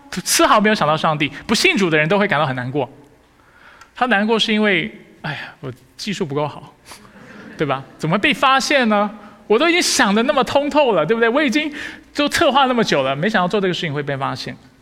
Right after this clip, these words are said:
所以很多时候人为罪忧伤，是因为罪会带来惩罚，罪会带来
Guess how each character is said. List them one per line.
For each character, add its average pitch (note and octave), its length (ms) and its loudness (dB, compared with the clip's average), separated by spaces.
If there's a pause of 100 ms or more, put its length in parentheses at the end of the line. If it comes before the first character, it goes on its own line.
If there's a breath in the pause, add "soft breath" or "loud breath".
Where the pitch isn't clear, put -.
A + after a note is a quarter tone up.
(880 loud breath)
所 A3+ 120 2
以 A3 40 4
很 G3+ 100 2
多 A3 100 2
时 A3+ 120 2
候 A3+ 160 4 (200)
人 F3 520 0
为 A#3 180 2
罪 F#3+ 220 0
忧 F#3+ 200 2
伤， F#3 320 2
是 F#3 140 0
因 F3 80 0
为 D#3+ 260 0 (240 loud breath)
罪 A3+ 200 0
会 F#3 160 0
带 E3+ 100 2
来 C#3+ 120 0
惩 C#3 280 -6
罚， B2+ 260 -6 (680 loud breath)
罪 G#3 220 2
会 F#3 180 0
带 F3 220 0
来 C#3 360 0